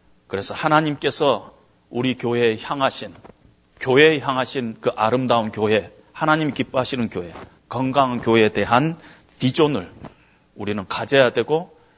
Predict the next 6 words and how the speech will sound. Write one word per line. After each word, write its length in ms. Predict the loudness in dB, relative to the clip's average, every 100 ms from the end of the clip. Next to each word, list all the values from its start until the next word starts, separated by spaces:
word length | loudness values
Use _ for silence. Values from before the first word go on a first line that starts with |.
| _ -10
그런 300 | 0 2 4
교회를 300 | 6 6 4
만들어 640 | 0 -4 -4 0 4 4
가야 260 | 4 4 4
할 180 | 4
책임이 600 | 0 -2 0 0 2 0